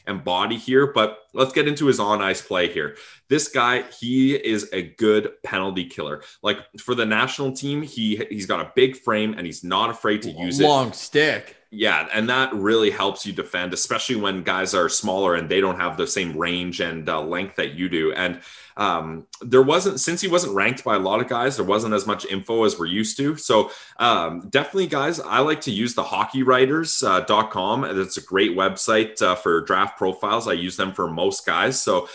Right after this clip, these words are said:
Speaker 1: they had him as, uh, saying he was the best defending in his own zone and boxing out, which you love to hear from a guy like that. He does take a lot of shots for more of a shutdown defenseman, but the thing is, he relies on his wrist shot maybe too much.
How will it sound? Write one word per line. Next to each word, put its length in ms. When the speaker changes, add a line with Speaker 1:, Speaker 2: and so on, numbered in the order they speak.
Speaker 1:
they 220
had 260
him 420
as, 440
uh, 260
saying 380
he 120
was 120
the 80
best 400
defending 420
in 100
his 200
own 240
zone 320
and 260
boxing 640
out, 280
which 180
you 80
love 320
to 80
hear 240
from 200
a 80
guy 200
like 280
that. 300
He 80
does 400
take 280
a 120
lot 260
of 60
shots 360
for 200
more 200
of 80
a 40
shutdown 600
defenseman, 640
but 280
the 180
thing 240
is, 160
he 120
relies 400
on 80
his 180
wrist 240
shot 340
maybe 260
too 200
much. 360